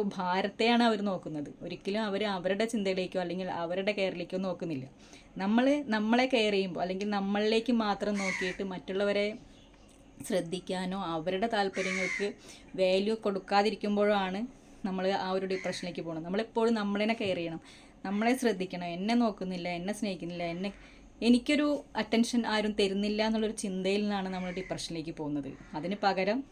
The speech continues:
എനിക്ക് മറ്റുള്ളവരിൽ നിന്നും, ആ, ഒരു ശ്രദ്ധ കിട്ടണമെന്നുണ്ടെങ്കിൽ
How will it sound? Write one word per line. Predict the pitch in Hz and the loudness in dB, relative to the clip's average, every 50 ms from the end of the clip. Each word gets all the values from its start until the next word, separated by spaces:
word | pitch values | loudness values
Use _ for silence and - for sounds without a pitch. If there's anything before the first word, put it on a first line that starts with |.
| - - - - - - - - - - - - - - - - - - 233 | -16 -20 -20 -20 -20 -20 -20 -20 -20 -20 -20 -20 -20 -20 -18 -12 -4 -2 0
എനിക്ക് | 214 220 208 208 - 254 240 - - - - - - - - - - - - | 2 0 0 0 2 2 2 2 0 -6 -18 -20 -20 -20 -20 -18 -16 -10 -6
മറ്റുള്ളവരിൽ | 185 185 - - 214 208 214 220 214 208 208 | -6 -6 -2 0 2 4 6 6 4 4 0
നിന്നും, | 214 208 214 214 214 214 - - | 0 0 0 0 -2 -4 -4 -4
ആ, | 185 185 185 185 180 180 180 | -2 -2 -2 -2 -2 -2 -2
ഒരു | 180 185 190 190 185 185 - - - - - - - | -2 0 0 0 0 -2 -6 -12 -18 -20 -20 -20 -12
ശ്രദ്ധ | - - 190 185 170 170 196 | -8 -4 -4 -4 -2 -2 -2
കിട്ടണമെന്നുണ്ടെങ്കിൽ | 196 - 196 196 - 190 190 190 196 180 180 180 180 185 | -2 -2 -4 -4 -4 -2 -2 -2 -2 -2 -2 -2 -2 -2